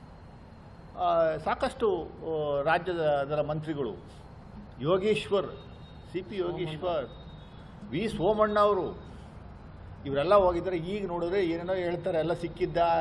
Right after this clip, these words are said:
ಫೋಟೋ ತೆಗೆಸ್ಕೊಂಡ, ಎಲ್ಲ ಸಿಕ್ಕಿದ್ದ, ಮನೆಗೆ ಹೋಗಿದ್ದೆ, ಊಟ ಮಾಡಿಸ್ದೆ, ಬೆಳ್ಳಿ ತಟ್ಟೆಯಲ್ಲಿ ಊಟ ಮಾಡಿದ್ರು, ತಿಂಡಿ ತಿಂದು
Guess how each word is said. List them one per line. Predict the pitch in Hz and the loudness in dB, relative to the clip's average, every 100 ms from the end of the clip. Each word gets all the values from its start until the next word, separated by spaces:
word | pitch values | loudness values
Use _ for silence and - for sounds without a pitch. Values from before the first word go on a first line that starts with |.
| 147 | 4
ಫೋಟೋ | 165 170 | 2 0
ತೆಗೆಸ್ಕೊಂಡ, | 156 151 156 139 139 160 135 143 | 0 -2 -2 -2 2 2 0 -2
ಎಲ್ಲ | 165 | -4
ಸಿಕ್ಕಿದ್ದ, | 165 156 170 165 | -4 -4 -4 0
ಮನೆಗೆ | 180 151 160 | 0 2 0
ಹೋಗಿದ್ದೆ, | 165 160 156 170 | 0 -2 -2 -2
ಊಟ | 143 151 | -2 0
ಮಾಡಿಸ್ದೆ, | 156 147 110 143 160 - - - - - | 0 0 -2 0 0 0 -12 -16 -16 -2
ಬೆಳ್ಳಿ | 165 180 202 | 2 4 4
ತಟ್ಟೆಯಲ್ಲಿ | 160 175 180 | 2 0 -2
ಊಟ | 160 170 | 0 2
ಮಾಡಿದ್ರು, | 156 131 123 170 151 120 | 2 -2 -2 0 0 0
ತಿಂಡಿ | - 170 | -2 -4
ತಿಂದು | 165 143 131 170 127 - | -4 -6 -4 -2 -4 -6